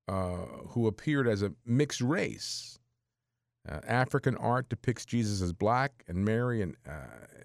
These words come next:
Mary in African cultural garb, and there are numerous Asian representations of Mary as well. Uh, while some point to the church's history,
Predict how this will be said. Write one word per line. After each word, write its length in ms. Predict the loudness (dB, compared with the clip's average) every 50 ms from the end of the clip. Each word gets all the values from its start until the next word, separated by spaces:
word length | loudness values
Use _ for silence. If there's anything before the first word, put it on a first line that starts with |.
| -10 -4
Mary 320 | 0 2 2 4 4 2 2
in 80 | 2
African 400 | 2 2 0 0 0 0 0 0
cultural 420 | 0 0 0 0 0 0 0 0 0
garb, 460 | 0 0 2 2 2 2 2 0 0
and 80 | 0
there 100 | 0 2
are 80 | 2 2
numerous 400 | 2 4 4 2 2 0 -2 -4 -4
Asian 360 | -2 0 0 0 0 2 2
representations 720 | 0 0 0 0 0 0 0 0 0 0 0 0 -2 -2
of 100 | -2 0
Mary 320 | 0 0 2 2 2 2 0
as 120 | 0 0
well. 400 | 0 0 0 0 0 -2 -4 -6 -12 _ _ _ _ _ _ _ _ _ _ _ _ _ _ _ _ _ _ _ _ _ _ _ _ _ _ _ _ _ -12
Uh, 60 | -10
while 240 | -8 -4 -2 -2 -2
some 300 | 0 2 2 2 2 2
point 340 | 2 2 2 2 2 2 -2
to 100 | -4 -6
the 100 | -6 -8
church's 520 | -6 -2 -2 0 0 0 -2 -6 -6 -4
history, 600 | -2 -2 -2 -2 -4 -4 -2 0 0 0 -2 -4